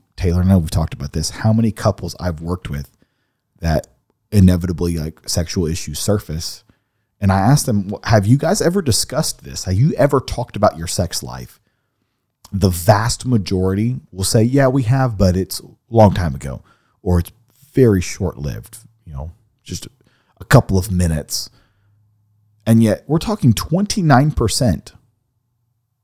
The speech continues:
That's a whole lot more than the couples I've worked with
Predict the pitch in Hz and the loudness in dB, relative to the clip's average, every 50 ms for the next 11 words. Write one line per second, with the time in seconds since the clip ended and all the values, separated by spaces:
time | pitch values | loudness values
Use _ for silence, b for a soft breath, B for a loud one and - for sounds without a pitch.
0 | _ b b b b b b _ _ _ _ _ _ _ _ _ _ _ _ _ | _ b b b b b b _ _ _ _ _ _ _ _ _ _ _ _ _
1 | _ _ _ _ _ _ _ _ _ _ _ - - _ _ _ 113 110 110 113 | _ _ _ _ _ _ _ _ _ _ _ -20 -20 _ _ _ -20 -20 -2 4
2 | 151 143 165 - - - - _ _ _ _ _ - 107 98 - - - 165 180 | 6 6 6 4 2 -6 -14 _ _ _ _ _ 4 4 4 2 0 2 4 4
3 | 190 165 139 127 95 92 101 104 117 120 110 92 95 98 92 - - - - 139 | 6 4 4 2 2 2 2 4 4 4 2 2 0 0 -2 -2 -4 -6 -6 -4
4 | 139 - - 117 92 90 85 85 - - 85 87 85 - _ - 73 60 64 62 | -4 -2 -2 -2 -2 -2 -4 -6 -6 -8 -10 -10 -10 -10 _ -8 -8 -8 -8 -10
5 | - - | -14 -20